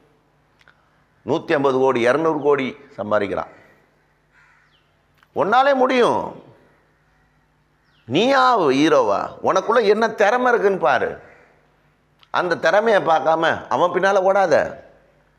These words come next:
வேஸ்ட் ஆயிடுவ. உனக்கென்று ஒன்றை இறைவன் எழுதி வைத்திருக்கிறார், அதை நீ தான் தேட வேண்டும். அதனால தான் கடவுள்னு வச்சான்.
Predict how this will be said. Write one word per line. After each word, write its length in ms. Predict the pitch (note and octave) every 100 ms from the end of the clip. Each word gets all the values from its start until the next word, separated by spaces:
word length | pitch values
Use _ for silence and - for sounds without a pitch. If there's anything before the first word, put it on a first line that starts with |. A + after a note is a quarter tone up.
| _ _ _ _ _ F#2
வேஸ்ட் 300 | B2+ C3+ D3+
ஆயிடுவ. 360 | C3 G2+ F2 - - _ _ _ _ _ _ _ _ _ _ _ _ _ _ _ _ _
உனக்கென்று 880 | G#2+ C#3 E3 - F#3 F#3+ F3+ G#3+ G3
ஒன்றை 600 | E3+ D#3+ D3 G3 G3+ D3+
இறைவன் 460 | C#3+ F3+ F3+ G3
எழுதி 440 | G3 D#3 E3 F#3+ F3
வைத்திருக்கிறார், 840 | D#3+ E3 E3 E3 B2 D#3 E3 F3
அதை 300 | D#3+ D3+ F3+
நீ 300 | E3 F3 G#3
தான் 280 | G3+ G3+ G3
தேட 240 | E3+ D3+
வேண்டும். 340 | C#3+ A2+ E2+ - -
அதனால 360 | A2 B2+ B2+
தான் 200 | C#3 F#3
கடவுள்னு 880 | - D3+ D#3 E3 D#3+ F#3+ G3 F3+ C#3+
வச்சான். 260 | B2+ G#2+